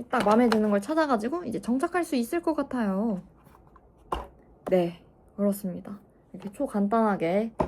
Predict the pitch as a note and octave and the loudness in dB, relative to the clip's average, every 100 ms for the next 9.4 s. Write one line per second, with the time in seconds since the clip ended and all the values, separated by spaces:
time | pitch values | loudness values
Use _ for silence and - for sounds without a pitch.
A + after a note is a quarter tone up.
0 | - - F#3+ - F3+ F#3 F#3+ F#3 F3 F3 | -6 -8 -8 -4 -4 -2 -2 -2 -4 -2
1 | A3+ A#3 A3+ G3 G3+ - - - - - | 0 0 -2 -4 -2 -4 -10 -20 -20 -14
2 | - F3+ F3 F3 A3 D4+ C#4+ G#3 E3 F3+ | -8 -2 -2 -2 2 4 4 2 2 4
3 | F#3+ E3+ E3+ E3+ D#3 G#3+ D#3 - - - | 4 4 2 -4 -2 2 2 0 -10 -18
4 | - - - F#3+ G#3 F3+ F3 F#3 F3 F#3+ | -20 -18 -6 2 4 4 2 2 4 4
5 | F#3 F#3 C#4+ G3 F3 - - - F#3+ G#3 | 4 2 2 2 0 -12 -20 -4 2 4
6 | A3 G#3 F3+ F3+ C#4 - - - - E3+ | 4 2 0 2 0 0 -14 -20 -10 0
7 | F#3+ G3+ B3+ F4 - F3+ F#3 F3+ F3 A#3+ | 2 2 0 0 -4 -2 0 -2 0 2
8 | A3 G3 E3+ E3 E3 G#3 C4 - - E3+ | 2 0 -6 -6 -4 -4 -4 -10 -12 -8
9 | F3 G3 - | -6 -6 -10